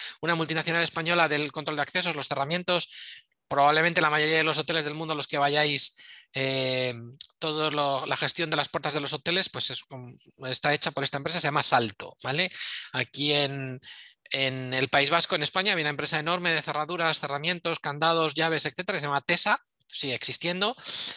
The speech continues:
Tesa fue ac-, adquirida en su día por asa Abloy, hasta donde yo sé, pero parte de la plantilla de Tesa, pues, montó Salto. Y Salto, pues, es una grandísima empresa, hacen un montón de cosas y finalmente, pues, tienen la cerradura de Danalog. Esta es de las, eh, iniciativas europeas.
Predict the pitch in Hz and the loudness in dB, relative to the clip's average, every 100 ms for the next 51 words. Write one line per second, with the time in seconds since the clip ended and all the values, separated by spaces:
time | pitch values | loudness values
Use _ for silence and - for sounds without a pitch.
0 | - - - _ 170 165 147 - 156 147 | -10 -20 -20 _ 2 2 2 0 -2 -2
1 | - - - - 156 165 156 151 156 160 | -4 -4 -4 -2 -2 0 0 -2 -2 -2
2 | 151 143 147 151 143 151 196 185 147 143 | 0 2 2 2 -2 0 0 2 0 -4
3 | 139 139 147 139 180 202 139 131 147 - | -6 -4 0 0 0 -2 -6 -2 -2 0
4 | 151 143 - 139 143 147 143 165 151 180 | 0 0 -2 -6 -2 0 0 0 2 0
5 | - 131 120 120 123 - 101 104 151 160 | -2 -8 -10 -10 -4 -2 -2 -6 -10 -12
6 | - - - - - - - 117 - 120 | -12 -12 -12 -12 -16 -12 -4 0 0 0
7 | 113 151 - 110 - - - 120 117 123 | -2 -10 -8 -2 0 -2 -4 -4 -4 -2
8 | 139 139 131 135 - 175 127 117 117 127 | -2 -2 -4 -2 0 0 -2 -8 -10 -8
9 | 143 170 175 175 131 120 120 135 165 - | -8 -4 -2 -2 -4 -6 -8 -6 -6 -4
10 | - - 120 127 - - - - - - | -8 -6 -8 -10 -10 -16 -14 -14 -16 -12
11 | - 123 110 - 127 127 147 139 127 120 | -2 0 0 0 0 2 2 0 0 -2
12 | 110 - 131 151 143 135 123 - - 127 | -2 -4 -4 -2 2 2 4 2 0 -4
13 | 117 120 131 127 123 143 135 131 117 - | -4 -4 -4 -4 -4 -2 -2 -4 -8 -10
14 | 101 - | -10 -8